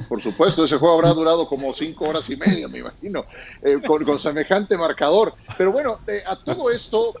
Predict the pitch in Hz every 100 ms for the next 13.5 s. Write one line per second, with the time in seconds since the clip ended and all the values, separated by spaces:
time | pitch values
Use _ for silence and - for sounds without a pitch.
0 | - 180 175 165 156 - - 175 285 247
1 | 151 170 - - - - - 185 196 185
2 | 214 226 311 359 339 - 220 180 165 156
3 | 240 - 240 247 156 156 170 208 208 -
4 | 131 127 131 139 180 - - - - -
5 | - 139 123 127 120 160 170 156 135 -
6 | 117 151 - 123 170 202 202 151 143 -
7 | 120 139 165 - 147 151 151 - 151 147
8 | 165 135 101 127 131 - 139 175 262 196
9 | - - - 208 254 285 233 196 214 220
10 | 220 214 240 233 - - 127 - 226 262
11 | 226 202 151 139 208 208 180 147 147 151
12 | 196 - 143 135 156 208 196 175 151 135
13 | 127 127 - 104